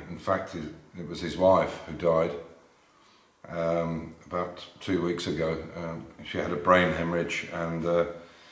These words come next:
was taken off to hospital and never regained consciousness and died, uh, Saturday last week. Not the Saturday just gone, the Saturday before. So obviously his, uh,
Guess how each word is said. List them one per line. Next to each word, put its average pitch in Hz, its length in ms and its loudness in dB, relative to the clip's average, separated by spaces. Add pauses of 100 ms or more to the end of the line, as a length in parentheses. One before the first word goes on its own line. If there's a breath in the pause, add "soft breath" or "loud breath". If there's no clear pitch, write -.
(400 loud breath)
was - 140 -10
taken 87 320 4
off 87 140 2
to 90 80 2
hospital 92 460 0
and 82 120 -2
never 85 160 0
regained 85 380 2
consciousness 85 640 -2
and 78 340 -4
died, 85 320 6 (340)
uh, 78 60 -6
Saturday 78 640 -2
last 82 400 2
week. 85 320 0 (340)
Not 90 140 -6 (320)
the - 40 -16
Saturday 78 300 -4
just 80 220 -6
gone, 82 180 0
the 76 80 -4
Saturday 80 400 -4
before. 78 560 -2 (840 loud breath)
So 92 300 8
obviously 85 480 2
his, 87 460 -4
uh, 82 320 0